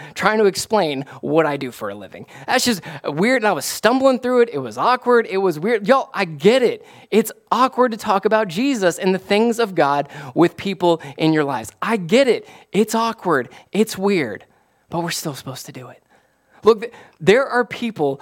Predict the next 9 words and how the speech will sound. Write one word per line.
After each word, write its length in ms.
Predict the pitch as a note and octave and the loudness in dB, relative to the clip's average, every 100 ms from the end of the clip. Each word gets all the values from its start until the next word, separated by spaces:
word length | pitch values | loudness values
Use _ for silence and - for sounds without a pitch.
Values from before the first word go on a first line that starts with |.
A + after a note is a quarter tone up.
| - | -4
across 640 | D3+ D3 - G#3 G#3 A3+ - - | -4 -4 0 2 2 -2 -10 -10
the 100 | E3 | -2
globe 640 | E3 D3 D#3+ F#3+ D3+ F2+ F#2+ _ _ _ - | -2 0 2 2 2 -4 -16 _ _ _ -2
that 120 | G3 | 2
are 80 | F3 | 2
being 240 | F#3+ F3+ | 2 0
arrested 720 | B2 C3+ D#3 A3 - B3 A#3 - - | -2 0 0 -2 -4 -4 -4 -8 -8
and 300 | F3 E3+ D3 | 0 0 0
dying 500 | C3+ F3+ F3+ C#3+ B2+ | 0 0 0 -4 -8